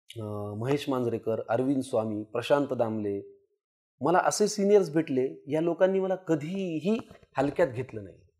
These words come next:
पहिलं व्यावसायिक नाटक विनय आपटेंबरोबर, दुसरं व्यावसायिक नाटक मोहन जोशींबरोबर, तिसरं व्यावसायिक नाटक मंगेश कदमबरोबर, चौथं व्यावसायिक नाटक निखिल रत्न पारखेबरोबर, पाचवं दामलेंबरोबर, सहावं मी हिरो,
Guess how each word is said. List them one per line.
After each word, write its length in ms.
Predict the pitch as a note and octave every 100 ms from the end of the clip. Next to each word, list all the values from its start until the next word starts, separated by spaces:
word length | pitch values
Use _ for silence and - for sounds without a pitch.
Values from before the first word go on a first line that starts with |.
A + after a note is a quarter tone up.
| _ _ _ _ _ _
पहिलं 260 | C3+ D3 F#3
व्यावसायिक 380 | F3 E3 F3 D#3+
नाटक 220 | D3+ D#3
विनय 180 | D3 D3
आपटेंबरोबर, 560 | C3 - A2 G2+ F#2 E2+
दुसरं 360 | G#2+ B2 D#3+
व्यावसायिक 380 | D#3 C#3+ D3 C#3+
नाटक 260 | C#3+ C#3 C3+
मोहन 220 | C3+ D3+
जोशींबरोबर, 540 | B2+ - G#2+ G2 E2 D2 _ _ _
तिसरं 240 | C3 C3+ D3+
व्यावसायिक 360 | D3 C3 C#3+
नाटक 260 | C#3+ C#3 B2+
मंगेश 340 | B2+ D3 D3
कदमबरोबर, 520 | D3 B2+ A#2+ A2 G2+ G2+
चौथं 340 | B2 C3 D3+
व्यावसायिक 340 | C#3 C3+ C#3+
नाटक 280 | C#3 C3 C3
निखिल 300 | C3 C#3+ F#3
रत्न 200 | D#3 D3
पारखेबरोबर, 520 | B2 A#2 - G2 F#2 - _ _ _ _ _
पाचवं 440 | C#3 C#3 D#3+ D#3
दामलेंबरोबर, 640 | C3+ D3 F3+ F3 C3 A2+ G2 - _ _ _ _
सहावं 400 | - C3+ C#3+ D#3
मी 160 | D3 D3+
हिरो, 240 | B2 G#2